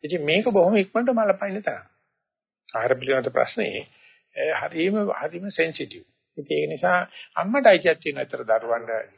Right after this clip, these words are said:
ඒක ඉතින් ඒ, එහෙමනේ අපි හැදිලා තියෙන්නේ. අපි ඉතින් අම්මා බැන්නට ඉතින් ගණන් ගන්නෙ නෑ. තාත්තා බැන්නට, ලොකු අයියා බැන්නට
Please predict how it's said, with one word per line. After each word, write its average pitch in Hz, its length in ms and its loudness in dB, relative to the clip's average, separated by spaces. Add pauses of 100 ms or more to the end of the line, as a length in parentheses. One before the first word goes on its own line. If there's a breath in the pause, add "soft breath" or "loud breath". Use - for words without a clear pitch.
(100)
ඒක 104 180 -18
ඉතින් 113 220 -8
ඒ, 107 260 -4
එහෙමනේ 139 340 -2
අපි 139 160 0
හැදිලා 165 340 2
තියෙන්නේ. 185 360 2 (300 loud breath)
අපි - 220 -4
ඉතින් 135 200 -4
අම්මා 123 200 -8
බැන්නට 123 300 -2
ඉතින් 127 160 -20
ගණන් 113 220 -6
ගන්නෙ 117 240 -6
නෑ. 110 160 -14
තාත්තා 123 340 0
බැන්නට, 104 340 -10
ලොකු - 180 -12
අයියා 117 220 -4
බැන්නට 127 300 -8